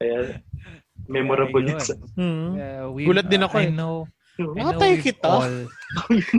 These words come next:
Speaker 1: <laughs>
Speaker 2: just go with it.
Speaker 1: Just, yeah.
Speaker 2: Kaya
Speaker 1: Kahit
Speaker 2: yun.
Speaker 1: saglit lang.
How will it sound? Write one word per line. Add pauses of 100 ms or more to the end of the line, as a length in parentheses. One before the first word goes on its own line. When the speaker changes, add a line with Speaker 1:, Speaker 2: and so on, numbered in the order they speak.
(180)
Speaker 1:
<laughs>
Speaker 2:
just
go
with
it. (320)
Speaker 1:
Just,
yeah. (1300)
Speaker 2:
Kaya
Speaker 1:
Kahit
Speaker 2:
yun.
Speaker 1:
saglit
lang.